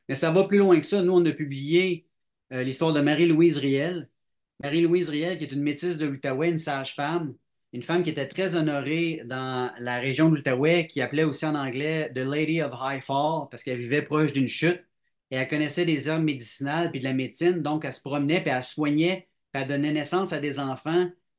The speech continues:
les enfants des Premières Nations, les enfants métis, puis des enfants canadiens. Elle se promenait en canot d'écorce, euh, qu'elle-même savait faire.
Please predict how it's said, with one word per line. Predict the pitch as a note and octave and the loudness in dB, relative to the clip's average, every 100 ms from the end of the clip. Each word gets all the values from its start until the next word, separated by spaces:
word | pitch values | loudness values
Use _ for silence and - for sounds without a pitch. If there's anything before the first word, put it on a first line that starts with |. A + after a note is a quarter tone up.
| - | -10
les | B2+ C3+ | -6 -4
enfants | C#3+ C#3+ F3 | -4 0 0
des | D#3+ | 0
Premières | D3+ D3 D3 | -2 -2 -2
Nations, | C#3+ C3 - E3 | -4 -4 -2 0
les | F3+ C#3 | 0 -2
enfants | C#3 D#3 | -4 -4
métis, | D3+ C3+ E3 F#3+ | -4 -4 -4 -4
puis | - C#3 | -4 -6
des | B2+ | -4
enfants | C3 D3 | -4 -2
canadiens. | C#3+ C3+ A#2+ A2+ B2+ B2 _ _ _ - | -2 -2 -2 -4 -6 -6 _ _ _ -2
Elle | C3+ | -2
se | C3+ | 2
promenait | D3 D3+ E3+ | 4 6 6
en | E3 | 4
canot | D#3+ D3 D#3+ E3+ | 4 4 6 6
d'écorce, | C#3+ - D#3+ F#3+ - - - _ | 4 2 2 2 0 -4 -8 _
euh, | A#2 B2+ | -4 -2
qu'elle-même | C3 C#3+ D3+ E3+ | 2 4 6 6
savait | D#3+ C3 B2 | 6 2 0
faire. | C3+ D3 F#3 E3 | 0 0 0 -2